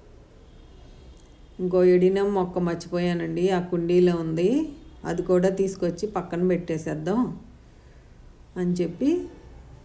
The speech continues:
ఇదేనండి చచ్చిపోయిన మొక్కను బతికించాను. అందుకని జాగ్రత్తగా సేవ్ చేస్తున్నాం మళ్ళీ.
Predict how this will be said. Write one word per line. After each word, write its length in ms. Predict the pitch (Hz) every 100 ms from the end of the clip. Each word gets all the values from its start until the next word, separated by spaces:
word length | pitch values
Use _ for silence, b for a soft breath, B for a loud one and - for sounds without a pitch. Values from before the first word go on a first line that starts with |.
| - - - - - - - 202 196
ఇదేనండి 520 | 196 208 190 180 175 175 - - - -
చచ్చిపోయిన 480 | 190 180 - 202 190 180
మొక్కను 300 | 165 170 170 165
బతికించాను. 640 | 160 - 180 175 165 160 165 - - - - - - - - - - - - - - 180
అందుకని 380 | 175 180 180 190 180
జాగ్రత్తగా 420 | 170 170 170 170 175
సేవ్ 200 | 180 180 185
చేస్తున్నాం 440 | 160 156 180 180 180
మళ్ళీ. 240 | 175 185